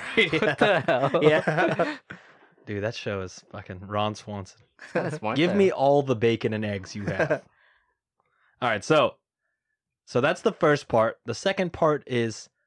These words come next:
Speaker 2: what is the current value of gold and which country has the most of it?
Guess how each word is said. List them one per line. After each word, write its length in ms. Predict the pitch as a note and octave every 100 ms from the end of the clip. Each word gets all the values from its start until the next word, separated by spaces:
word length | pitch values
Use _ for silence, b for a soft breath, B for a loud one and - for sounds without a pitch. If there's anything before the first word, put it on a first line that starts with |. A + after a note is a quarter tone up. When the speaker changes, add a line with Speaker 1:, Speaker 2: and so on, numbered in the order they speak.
| _
Speaker 2:
what 200 | D3 D#3+
is 140 | D#3
the 100 | C3
current 460 | B2 - D#3 D3+ -
value 560 | G#2 A2 A#2+ C3+ C#3 C3+
of 160 | A#2+
gold 460 | A2 G2+ G2 G#2+ - _ _ _
and 140 | A2+
which 200 | A2+ A2
country 340 | - A#2 - G#2
has 220 | G2+ F#2+
the 80 | G2
most 320 | G2 G2 -
of 80 | -
it? 120 | F#2